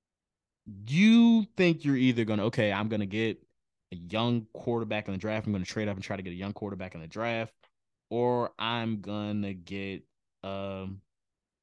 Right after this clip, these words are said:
a very, very, very, very good veteran, somebody who's proven in the league."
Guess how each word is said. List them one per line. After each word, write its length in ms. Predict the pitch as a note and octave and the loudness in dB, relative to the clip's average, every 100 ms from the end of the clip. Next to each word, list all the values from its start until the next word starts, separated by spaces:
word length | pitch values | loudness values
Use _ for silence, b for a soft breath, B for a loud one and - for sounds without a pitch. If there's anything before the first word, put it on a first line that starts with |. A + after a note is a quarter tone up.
| G#2 | -8
a 100 | F#2+ | -6
very, 560 | F#2 F2 A2 A2 G#2+ | -6 -2 0 0 0
very, 420 | F#2 G2+ G2+ G2 | -2 -4 -4 -4
very, 440 | F#2 G2 F#2+ F#2+ F#2 | -6 -6 -6 -6 -8
very 340 | E2+ G2 G2 | -6 -6 -6
good 280 | F2+ G2 F2+ | -6 -8 -8
veteran, 440 | F#2 F2+ E2+ F2 | -8 -8 -10 -12
somebody 320 | F2 A2+ G#2+ G2+ | -6 -2 -2 -4
who's 140 | G2 | -8
proven 380 | - A#2 G2+ F#2+ | -4 -2 -2 -4
in 80 | F2+ | -6
the 60 | |
league." 300 | F2+ F2 D#2+ | -8 -10 -12